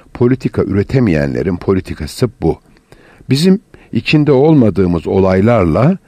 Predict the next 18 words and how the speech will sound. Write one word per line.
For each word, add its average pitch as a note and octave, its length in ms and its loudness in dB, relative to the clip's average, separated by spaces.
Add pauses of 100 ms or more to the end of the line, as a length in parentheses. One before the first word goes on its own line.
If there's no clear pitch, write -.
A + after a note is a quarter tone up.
(140)
bizi F#2+ 220 0
oyalamak. B1+ 840 -4 (460)
Nerede E3+ 360 0
açlık - 440 -6
sınırındaki D#2 800 -4 (220)
milyonlar? D#2 720 -2 (260)
Nerede E3 300 2
yoksulluk G2+ 640 0
sınırındakiler? F2+ 920 -2 (360)
Nerede F#3 320 2
irticai F2+ 680 0
eğitim? E2 500 -2 (460)
Nerede F#3+ 420 2 (320)
göz C#3+ 300 2
göre A#2+ 260 2
göre G2+ 280 2
bölücülük F#2 560 0
yapanlar? F2+ 580 0